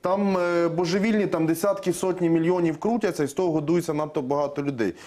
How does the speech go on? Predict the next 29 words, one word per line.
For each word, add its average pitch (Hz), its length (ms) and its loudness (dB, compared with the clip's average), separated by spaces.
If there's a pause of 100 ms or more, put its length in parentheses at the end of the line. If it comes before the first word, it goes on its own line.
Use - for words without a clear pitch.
(200)
І, 151 60 -2
безумовно, 202 560 0
постійно 196 420 -2
відбуваються 175 480 0
спроби 175 320 -2
переділу 160 520 -2
цього 147 320 -2
ринку. 101 340 -4
І 139 40 0
якраз 226 440 -2 (500)
президент 214 360 0
Порошенко 170 580 -2
несе 143 300 0
відповідальність 165 800 -2
в - 40 -20
першу 139 280 -6
чергу 175 360 -2
за 139 100 -2
те, 151 180 -4
що 156 140 -6
відбу-, 135 360 -6
за 123 120 -6
цю 180 160 -2
ганебну 151 520 -2
ситуацію 135 560 -6
відбулося. 104 300 -10
Давайте 196 300 -2
дивитись 156 420 -2
глибше. 107 340 -8